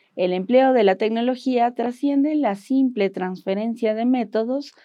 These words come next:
tradicionales al entorno digital. Implica repensar las formas de interacción y las estrategias de recogida de aportes. Así pueden implementarse dinámicas como las lluvias de ideas virtuales,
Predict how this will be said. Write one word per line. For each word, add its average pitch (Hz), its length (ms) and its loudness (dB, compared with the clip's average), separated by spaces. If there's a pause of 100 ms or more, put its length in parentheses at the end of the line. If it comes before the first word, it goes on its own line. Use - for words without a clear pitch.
(300)
tradicionales 247 880 0 (380)
al 330 180 2
entorno 190 420 0
digital. 254 640 -2
Implica 320 500 -2
repensar 277 640 -2
las 180 240 -2
formas 202 360 -4
de 208 80 -8
interacción 247 680 -4 (460)
y 339 100 2
las 339 220 2
estrategias 202 720 0
de 165 120 2
recogida 208 720 -2
de 175 140 2
aportes. - 680 0 (460)
Así 190 320 0
pueden 202 420 0
implementarse 262 1000 0
dinámicas 247 760 -2
como 180 220 -4
las 156 160 0
lluvias 151 360 -2
de - 80 0
ideas 226 460 0
virtuales, 233 640 -2